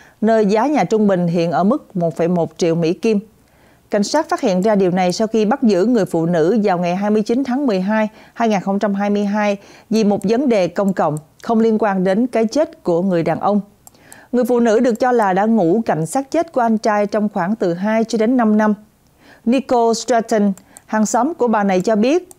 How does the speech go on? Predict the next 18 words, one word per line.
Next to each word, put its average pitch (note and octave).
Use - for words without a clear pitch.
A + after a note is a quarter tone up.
cảnh G#3+
sát C#4
mang A#3
đi A#3+
là F#3
một F3+
bộ E3+
xương, C4
không A#3
còn F3
là D#3+
thi F#3+
thể. F3+
Theo A#3+
sở G3
cảnh G#3
sát -
Victoria, A3